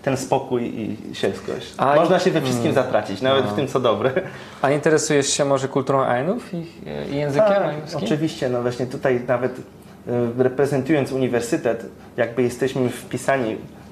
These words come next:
Speaker 1: w to wszystko, no bo właśnie kultura Ainu i to, co się z nimi stało, no jest właśnie na-, no zawsze towarzyszy nam na Hokkaido. No i tutaj właśnie mamy na przykład na uniwersytecie, e, miejsce, gdzie utrzymane są,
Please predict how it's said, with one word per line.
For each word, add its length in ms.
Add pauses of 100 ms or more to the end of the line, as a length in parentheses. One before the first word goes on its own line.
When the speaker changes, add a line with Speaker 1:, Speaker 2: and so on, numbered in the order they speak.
Speaker 1:
w 40
to 80
wszystko, 340
no 100
bo 160
właśnie 600 (240)
kultura 440
Ainu 440
i 200
to, 140
co 140
się 140
z 60
nimi 200
stało, 360
no 120
jest 220
właśnie 280
na-, 160 (1200)
no 220
zawsze 400
towarzyszy 720
nam 180
na 120
Hokkaido. 480 (120)
No 120
i 240 (300)
tutaj 200
właśnie 280
mamy 280
na 80
przykład 360
na 60
uniwersytecie, 880 (600)
e, 440 (280)
miejsce, 400
gdzie 460 (920)
utrzymane 500
są, 460